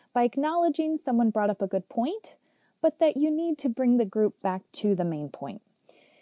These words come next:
Here you can emphasize the benefit of staying on track by reassuring the audience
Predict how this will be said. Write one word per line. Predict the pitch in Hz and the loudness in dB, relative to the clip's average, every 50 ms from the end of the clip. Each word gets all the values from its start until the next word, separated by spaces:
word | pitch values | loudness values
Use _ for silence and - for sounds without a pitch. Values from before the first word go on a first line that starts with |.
| _ _ _ | _ _ _
Here | - - 277 285 302 | -6 -2 2 2 2
you | 285 262 254 | 2 2 0
can | - - 226 - | 0 -2 -2 -2
emphasize | 220 220 220 - 220 - - 220 202 196 202 196 - | 0 -2 -2 -2 -4 -8 -6 -6 -4 -2 -2 -2 -2
the | - 202 196 _ - | -2 -4 -2 _ -2
benefit | 254 302 339 - - 202 156 - | -2 0 0 -2 -2 -4 -4 -4
of | - | -6
staying | - - - 170 165 160 | -10 -10 -10 -8 -8 -8
on | 160 160 165 | -8 -8 -10
track | - - - - - _ _ _ | -8 -8 -10 -10 -10 _ _ _
by | - 160 165 | -12 -10 -8
reassuring | 175 180 185 190 214 233 - - 220 208 208 202 | -6 -4 -2 -2 -2 -2 -2 -4 -4 -2 -2 -2
the | 196 185 - | -2 -2 -2
audience | 190 196 202 220 208 180 170 160 175 196 190 | -2 -2 -2 0 -2 -2 -4 -2 -4 -4 -4